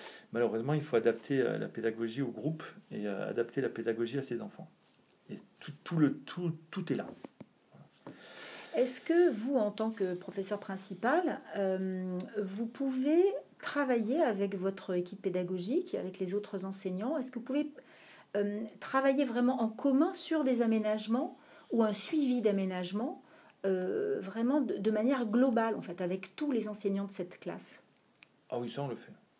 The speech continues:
Speaker 2: Ça, vous le faites ?
Speaker 1: Ah oui, moi, je le fais. On le fait. On le fait. Moi, je le fais, je le fais dans ma classe où je suis prof principal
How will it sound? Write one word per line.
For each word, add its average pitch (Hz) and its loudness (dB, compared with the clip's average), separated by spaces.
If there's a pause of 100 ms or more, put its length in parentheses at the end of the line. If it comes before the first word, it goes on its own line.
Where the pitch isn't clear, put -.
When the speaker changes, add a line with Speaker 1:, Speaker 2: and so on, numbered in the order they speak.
Speaker 2:
Ça, - -4
vous 226 0
le 220 2
faites ? - -6
Speaker 1:
Ah 120 0
oui, 117 0
moi, - -6
je - -12
le 107 -12
fais. - -14 (580)
On 131 2
le 123 0
fait. - -2 (320)
On 127 -4
le 123 -2
fait. 135 -2
Moi, 127 0
je 123 -4
le 120 -4
fais, 131 -6
je 113 -10
le 120 -6
fais 123 -10
dans 139 4
ma 139 4
classe 127 2 (240)
où 135 -10
je - -12
suis 127 -8
prof 123 0
principal 127 8